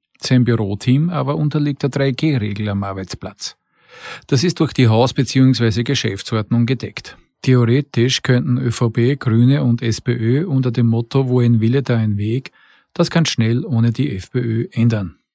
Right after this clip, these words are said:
weil sie nämlich die dafür notwendige Verfassungsmehrheit haben.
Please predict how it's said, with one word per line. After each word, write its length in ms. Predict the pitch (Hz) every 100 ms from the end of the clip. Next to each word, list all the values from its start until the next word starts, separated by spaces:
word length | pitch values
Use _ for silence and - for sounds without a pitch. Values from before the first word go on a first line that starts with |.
| _ -
weil 200 | 120 147
sie 140 | 170
nämlich 380 | 160 123 117 123
die 120 | 139
dafür 320 | 135 110 -
notwendige 540 | 131 110 104 113 113 117
Verfassungsmehrheit 920 | - 156 156 - 104 - 90 92 -
haben. 300 | 92 87 -